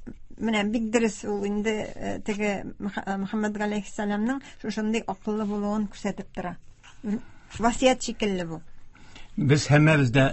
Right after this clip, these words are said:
Speaker 2: табигать балалары бит инде. Шуңа күрә табигатьтән
Speaker 1: Әй.
Speaker 2: чагыштырып әйтсәк, менә, э, халкыбызда кайвакыт әйтәләр име, ике оя бәбкәләрен дә бергә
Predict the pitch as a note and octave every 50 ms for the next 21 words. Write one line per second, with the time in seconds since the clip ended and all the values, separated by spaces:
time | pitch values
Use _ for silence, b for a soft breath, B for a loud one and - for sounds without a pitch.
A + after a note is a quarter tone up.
0 | - - - C#3 B2+ A#2 A#2 B2 B2 A#2 C#3 D3 C3+ B2+ C3 C3+ C3+ B2 A#2 A#2
1 | A2+ A2 G#2+ G2+ G2 F2+ A2 G#2 G2+ - B2+ A#2+ B2 A#2+ - B2+ B2 B2 B2 B2
2 | B2 - B2 A#2+ A#2 A#2+ A2+ A2+ A#2+ - G3+ G3 C#3+ C3+ C3+ B2+ - C3+ A#2+ A#2+
3 | G#2 - - C3 B2+ A#2+ B2 A#2 A#2 - D#3+ E3+ - - D3 C#3 D3+ D3+ C#3 -
4 | B B B B B B B B B B2+ A#2+ A#2+ A#2+ A#2+ A2+ - B2 C#3 C3 -
5 | - C3 B2+ C3+ B2+ A#2 A#2 D3 C#3+ C3+ - C3 B2 A#2 A#2+ A2+ - - - -
6 | A#2+ G#2+ - A#2 A2+ A#2+ A#2+ A#2+ B2 B2 A#2 A#2+ B2 A#2+ A2+ B B B B B
7 | B B B B B B B - - - C#3+ B2+ - - - D3 D3 D3 C3 -
8 | - - - D3+ C3 B2+ A#2+ C3 C#3 C#3+ C#3 B2+ G#2+ G2 - - - - - -
9 | - - A2 A#2+ B2 - - - B2+ A#2 A2+ A#2 A#2+ D3 F3 F3 D#3+ E3 C#3+ A2
10 | G#2+ A#2 A2 B2 C3